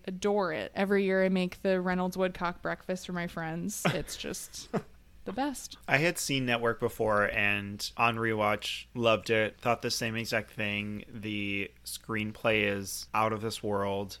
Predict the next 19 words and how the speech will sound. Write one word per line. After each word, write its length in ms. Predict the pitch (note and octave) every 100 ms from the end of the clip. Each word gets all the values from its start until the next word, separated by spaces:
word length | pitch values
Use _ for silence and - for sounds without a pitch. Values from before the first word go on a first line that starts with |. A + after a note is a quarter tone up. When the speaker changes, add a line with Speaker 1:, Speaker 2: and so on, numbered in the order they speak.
| -
Speaker 2:
Just 340 | A#2+ - -
so 540 | A#2+ A2 G#2+ G#2+ G#2+ - -
impactful 1000 | C3+ - - G#2+ - - D3+ D#3+ E3 - -
and 680 | A#2 A2 G#2+ G#2 G#2+ G#2 - - - G#2
direct 640 | A#2+ G#2+ A2 G#2 - -
and 540 | - A2+ G#2+ G#2 G#2 - - -
so 300 | - - B2
dark, 480 | A#2 - - - -
but 120 | B2
so 180 | - B2
real. 340 | A2 A3+ G#2 G#3
Speaker 1:
Mm-hmm. 200 | G3+ G3 -
Speaker 2:
And 380 | A#2+ A2 A2 G#2 -
the 200 | G#2+ A#2+
performances, 880 | A#2 B2+ - A2 A2 A2 B2+ A#2 -
especially 720 | A2+ - - G2 - A2+ A#2
Faye, 520 | A#2 B2 B2 B2+ C3 C#3 -
she's 460 | - - B2+ B2 A#2+
just 440 | - A2 - -